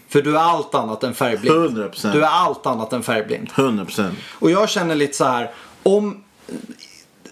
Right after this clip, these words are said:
Speaker 1: nu tar jag det absolut liksom, eh, en, en enormt så här,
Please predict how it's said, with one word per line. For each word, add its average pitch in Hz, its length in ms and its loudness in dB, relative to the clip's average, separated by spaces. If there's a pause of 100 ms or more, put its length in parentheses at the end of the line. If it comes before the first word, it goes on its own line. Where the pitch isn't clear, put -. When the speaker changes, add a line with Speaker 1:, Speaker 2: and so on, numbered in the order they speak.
(220)
Speaker 1:
nu 190 400 2
tar 190 280 2
jag 147 380 2 (520)
det 151 360 2
absolut 180 600 0
liksom, 123 600 0 (120)
eh, 127 400 2
en, 160 140 2
en 170 180 0
enormt 180 460 0
så - 140 2
här, 113 280 0